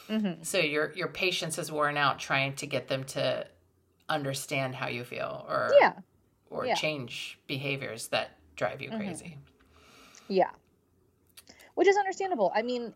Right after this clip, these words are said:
Speaker 1: it's, I don't even necessarily think it's just a marital thing, although that is the most common relationship where you would see that.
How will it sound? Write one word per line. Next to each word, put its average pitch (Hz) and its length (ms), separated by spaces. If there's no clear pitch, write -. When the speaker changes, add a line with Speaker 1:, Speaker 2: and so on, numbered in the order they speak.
Speaker 1:
it's, - 240
I 269 80
don't 339 140
even 311 180
necessarily 262 400
think 226 180
it's 233 140
just 208 400
a 196 80
marital 185 920
thing, 196 440
although 190 340
that 180 180
is 185 120
the 190 80
most 180 200
common 180 300
relationship 180 460
where 185 80
you 175 100
would 165 140
see - 180
that. 269 260